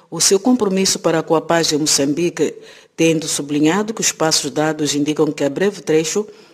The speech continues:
os moçambicanos poderão finalmente respirar uma paz efetiva.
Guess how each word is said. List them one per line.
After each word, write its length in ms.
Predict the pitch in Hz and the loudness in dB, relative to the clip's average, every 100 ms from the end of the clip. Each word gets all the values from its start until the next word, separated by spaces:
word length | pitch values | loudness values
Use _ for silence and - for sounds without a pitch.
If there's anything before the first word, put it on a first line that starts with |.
| - | -8
os 160 | 180 208 | -2 2
moçambicanos 720 | 226 220 196 185 185 185 - | 2 2 0 0 0 0 -4
poderão 340 | 170 160 165 | -2 0 0
finalmente 560 | 156 202 170 165 170 165 | 0 -2 0 -2 -2 -2
respirar 520 | 202 - - 165 160 | -4 -4 -2 0 2
uma 180 | 156 151 | 2 0
paz 280 | 156 151 143 | 0 0 -2
efetiva. 720 | - 151 151 151 143 131 | -4 -4 -2 -4 -2 -2